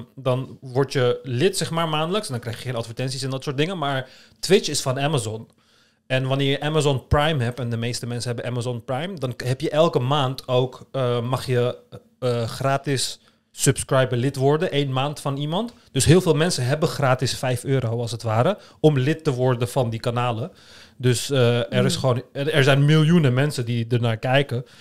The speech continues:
Speaker 1: Dus het is gewoon heel makkelijk om, eh, om er, eh, ja, groot en, eh, geld mee te hebben en dat soort dingen.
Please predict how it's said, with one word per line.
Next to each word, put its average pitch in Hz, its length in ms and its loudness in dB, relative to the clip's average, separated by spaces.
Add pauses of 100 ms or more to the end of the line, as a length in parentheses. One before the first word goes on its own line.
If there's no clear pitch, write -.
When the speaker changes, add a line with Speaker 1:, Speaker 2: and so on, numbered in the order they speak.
(300)
Speaker 1:
Dus 127 100 -2
het - 100 0
is 139 100 4
gewoon 127 180 0
heel 135 140 0
makkelijk 123 500 -6
om, 113 240 -6
eh, 107 300 -6 (480)
om 107 180 -10
er, 104 260 -4
eh, 101 180 -2 (180)
ja, 151 160 -6
groot 127 420 -6
en, 110 200 -6
eh, 107 280 -4
geld 139 360 -6
mee 139 140 -2
te 113 120 -8
hebben 113 220 -4
en 107 60 -4
dat 113 80 -6
soort 117 140 -8
dingen. 117 220 -8